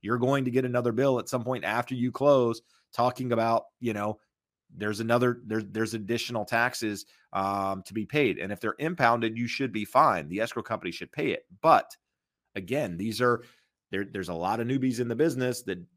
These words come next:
d-, don't even know what supplemental taxes are, um, to begin with, and, and not having those conversations. So it's, it's, uh, it's a reminder to make sure you're working with a pro.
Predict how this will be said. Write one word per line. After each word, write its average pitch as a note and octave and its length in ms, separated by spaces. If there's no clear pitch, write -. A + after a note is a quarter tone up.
d-, G2+ 220
don't D3 180
even E3+ 140
know D#3 100
what D#3 140
supplemental B2+ 400
taxes A2 400
are, G#2+ 400
um, F#2+ 600
to F#2+ 80
begin A#2+ 340
with, F#2 400
and, G2 160
and G#2 180
not G#2+ 160
having F#2+ 320
those F2 160
conversations. F2+ 680
So E2+ 240
it's, - 340
it's, - 300
uh, F2 300
it's - 420
a G2+ 80
reminder G#2+ 600
to G2 40
make F#2+ 160
sure G2 160
you're F2 120
working E2+ 300
with C#2+ 120
a - 60
pro. - 160